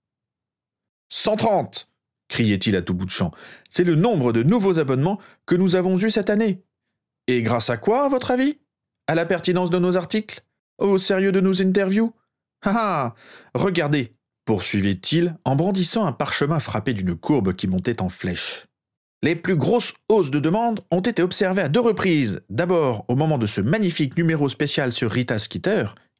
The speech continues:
Quelle réussite ! Et puis, la semaine passée, lorsque nous nous sommes ouvertement moqués de l'homme serpent. Quarante abonnements en deux jours, grâce à cette superbe caricature de mage noir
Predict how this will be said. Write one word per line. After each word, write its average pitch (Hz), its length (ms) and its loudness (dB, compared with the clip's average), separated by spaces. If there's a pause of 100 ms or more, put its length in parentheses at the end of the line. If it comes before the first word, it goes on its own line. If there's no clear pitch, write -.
(120)
Quelle 175 240 0
réussite ! 165 800 -2 (440)
Et 123 80 0
puis, 240 240 0 (340)
la - 80 0
semaine 170 320 0
passée, 160 340 0
lorsque 143 280 0
nous 139 160 2
nous 139 100 2
sommes 147 280 2
ouvertement 170 440 0
moqués 135 300 2
de 143 100 2
l'homme 170 200 2
serpent. 147 440 -2 (480)
Quarante 156 480 0
abonnements 139 460 0
en 151 60 2
deux 156 180 4
jours, 151 340 2
grâce 113 260 -4
à 127 60 0
cette 117 200 -4
superbe 190 540 0
caricature 160 560 -2
de 147 60 0
mage 117 260 0
noir 180 340 0